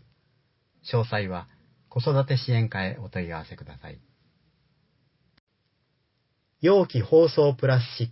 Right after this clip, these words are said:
ク、適正な排出にご協力を。問い合わせ、資源対策課、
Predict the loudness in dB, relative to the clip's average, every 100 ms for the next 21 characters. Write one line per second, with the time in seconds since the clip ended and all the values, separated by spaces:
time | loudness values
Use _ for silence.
0 | -10 -20 -20 _ _ _ _ 2 2 2
1 | 4 2 0 0 0 0 0 0 0 2
2 | 4 2 0 -6 -10 -10 -14 _ _ _
3 | _ _ _ _ _ _ 2 4 4 2
4 | -2 -8 -10 _ _ _ -12 0 2 2
5 | 0 0 0 0 -4 -8 -12 -12